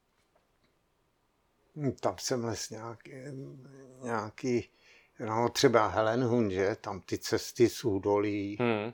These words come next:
Speaker 2: hmm.
Speaker 1: to byly becky, tam, eh, na to Harem Party, to byl čtrnáctý výstup, to si pamatuju vůbec, co byl udělaný,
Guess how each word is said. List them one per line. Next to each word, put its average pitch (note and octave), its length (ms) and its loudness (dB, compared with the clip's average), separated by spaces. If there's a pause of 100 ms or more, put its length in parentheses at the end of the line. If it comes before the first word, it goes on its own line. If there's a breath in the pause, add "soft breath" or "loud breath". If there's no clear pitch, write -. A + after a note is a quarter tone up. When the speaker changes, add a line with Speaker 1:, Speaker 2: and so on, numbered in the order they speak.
(120)
Speaker 2:
hmm. G#2+ 280 -6
Speaker 1:
to A2+ 120 -16
byly F#2 240 -4
becky, G2+ 480 -6
tam, F#2 260 0 (460 loud breath)
eh, B2 280 -10
na G2+ 200 -2
to G#2 220 2
Harem G2+ 380 2
Party, G2 400 0
to A2 140 -2
byl G#2+ 200 -2
čtrnáctý G#2 840 0
výstup, G#2+ 500 -2
to - 100 -10
si - 180 -4
pamatuju G#2 640 -2
vůbec, G2 260 -4
co - 160 -8
byl G2+ 200 -2
udělaný, G#2+ 520 -6